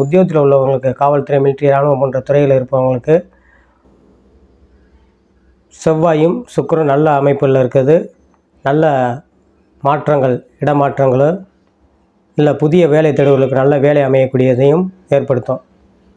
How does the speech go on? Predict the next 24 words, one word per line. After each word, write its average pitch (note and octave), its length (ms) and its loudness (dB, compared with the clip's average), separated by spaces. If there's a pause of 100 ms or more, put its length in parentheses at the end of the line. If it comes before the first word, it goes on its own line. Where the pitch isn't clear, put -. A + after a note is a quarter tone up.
(600)
அதே D3 180 2
மாதிரி D#3+ 220 4
இந்த C#3 100 0 (1080)
கான்ட்ராக்ட் E3 440 0
சம்மந்தப்பட்ட C#3+ 480 0
துறையில், C#3+ 340 2 (200)
மாநகராட்சி C#3+ 580 0
அல்லது C#3 240 2 (140)
கவர்மெண்ட் D#3 420 0
கான்ட்ராக்ட் C#3+ 380 -2
சம்மந்தப்பட்ட B2+ 420 -2
துறையில் C3+ 260 2
இருப்பவர்களுக்கும் C3 480 -2
நல்ல C#3 140 0 (160)
முன்னேற்றங்களும் C3+ 560 0
மாற்றங்களையும் C3 480 -2
உண்டாக்கும். B2 380 -4 (1120)
சிம்மராசி D#3+ 540 0
நேயர்களுக்கு C#3 380 2 (180)
கல-, D3 160 0 (120)
ஆறுல D#3 240 2 (140)
சு-, C#3 140 -4 (500)
குரு E3 200 2
இருந்து, C3+ 300 2